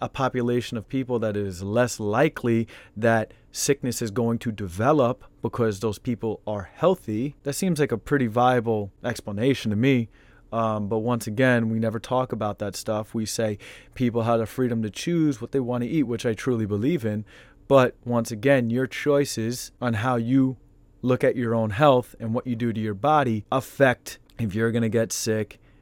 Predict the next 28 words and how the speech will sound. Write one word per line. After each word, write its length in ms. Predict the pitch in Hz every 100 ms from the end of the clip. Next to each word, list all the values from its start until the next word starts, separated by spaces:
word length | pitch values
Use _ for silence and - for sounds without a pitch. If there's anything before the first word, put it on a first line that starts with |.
| _
and 100 | 117
potentially 540 | 104 101 110 104 107 101
spread 380 | - 160 143 -
something 300 | 95 98 98
to 80 | 92
somebody 360 | 98 92 92
else. 280 | 92 73 -
But 280 | - 104 - -
once 280 | 117 101
again, 280 | 104 113 107
we're 100 | 104
never 360 | 101 104 95 101
gonna 180 | 101 92
talk 320 | - 95 92
about 300 | 87 85 82
that. 160 | 92
It's 180 | 76 - - -
always 380 | 104 98 92
the 80 | 107
big 240 | 95 104 90
V's, 260 | 101 85
the 60 | 95
big 240 | 101 95
V's, 220 | 95 92
the 40 | 92
big 240 | 92 87
V's, 280 | 104 95 87
because 440 | 104 - 92 90